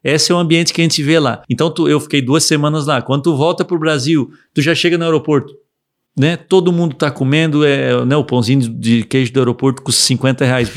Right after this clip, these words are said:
Todo mundo pãozinho de queijo na mão. Aí tu chega na nossa, aqui, pô, cara, todo mu-, querendo ou não, todo mundo tem um carro, um carrinho, cara. Hoje, quem não consegue comprar um carro? O cara trabalha,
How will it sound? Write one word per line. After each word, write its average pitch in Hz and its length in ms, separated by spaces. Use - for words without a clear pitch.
Todo 160 260
mundo 160 200
pãozinho 151 300
de 135 100
queijo 143 260
na 143 160
mão. 170 340
Aí 147 160
tu 165 120
chega 160 360
na 151 100
nossa, 151 400
aqui, 131 440
pô, 156 100
cara, 104 220
todo 196 440
mu-, 160 420
querendo 147 280
ou 160 80
não, 131 300
todo 135 260
mundo 143 200
tem 151 120
um 170 80
carro, 160 380
um 117 60
carrinho, 180 360
cara. 123 220
Hoje, 170 160
quem 196 140
não 208 100
consegue 190 320
comprar 180 240
um 160 60
carro? 135 200
O - 40
cara 151 180
trabalha, 160 500